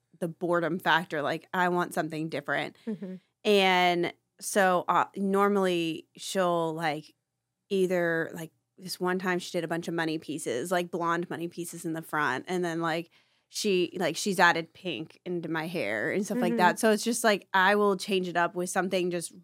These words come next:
Speaker 1: random. But most of the time, I'm like, I'm like, "I want really, really red and copper, like, like, highlights and lowlights. Like, I want it
Speaker 2: Mm-hmm.
Speaker 1: to be super dimensional."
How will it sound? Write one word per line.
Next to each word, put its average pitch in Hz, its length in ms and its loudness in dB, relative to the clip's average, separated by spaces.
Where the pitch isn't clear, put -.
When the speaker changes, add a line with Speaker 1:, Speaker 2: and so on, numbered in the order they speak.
Speaker 1:
random. 185 840 0
But 196 120 2
most 196 280 4
of 185 80 -4
the - 20 -12
time, 175 260 2
I'm 180 140 -2
like, 170 260 -2
I'm 175 160 -2
like, 165 280 -6
"I 185 160 4
want 202 260 0
really, 175 640 -2
really 165 680 -8
red 165 540 -2
and 165 460 -6
copper, 156 720 0
like, 170 260 -4
like, 170 240 -8
highlights 160 600 2
and 180 160 0
lowlights. 160 460 0
Like, 180 120 -4
I 180 120 4
want - 200 2
it 226 40 -2
Speaker 2:
Mm-hmm. 214 60 -4
Speaker 1:
to 185 120 -8
be 175 160 -2
super 180 360 -2
dimensional." 165 720 -6